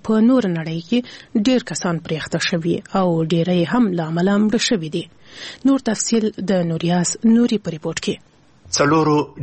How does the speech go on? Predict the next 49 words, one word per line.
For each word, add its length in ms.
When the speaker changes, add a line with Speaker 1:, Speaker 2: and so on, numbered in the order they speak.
Speaker 2:
جمهوري 380
غوښتونکو 500
سناتورانو 640
په 140
یوه 200
ګډ 280
بیان 260
کې 140
چې 180
پرون 260
یې 140
خپور 300
کړی، 200
پر 180
چین 180
تور 220
پورې 240
کړی 220
چې 80
د 240
کورونا 340
وایروس 460
د 160
سرچینې 520
په 80
اړه 180
چې 120
هغه 180
له 60
کوم 160
ځایه 240
راغلی، 420
د 220
غلطو 340
معلوماتو 460
په 80
خپرولو 460
سره 140
د 100
دغه 220
ویروس 480
د 100
مخنیوي 420
لپاره 380
په 80
خپلو 260
ناسمو 400
اقداماتو 480
پرده 240